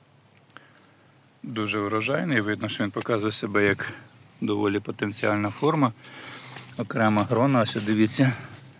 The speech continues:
Це все є окремі грона, такі здоровенні. Достигає. Я довольний цією формою.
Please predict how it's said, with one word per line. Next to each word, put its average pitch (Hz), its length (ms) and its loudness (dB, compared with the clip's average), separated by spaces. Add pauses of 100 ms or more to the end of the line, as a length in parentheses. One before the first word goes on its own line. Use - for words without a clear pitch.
(1040)
Це 123 200 0
все 120 220 0
є 107 100 4 (140)
окремі 104 440 0
грона, 113 440 2
такі 110 340 -2
здоровенні. 104 760 2 (880)
Достигає. 98 760 0
Я 117 160 2
довольний 95 500 -2
цією 95 320 -6
формою. 143 540 -2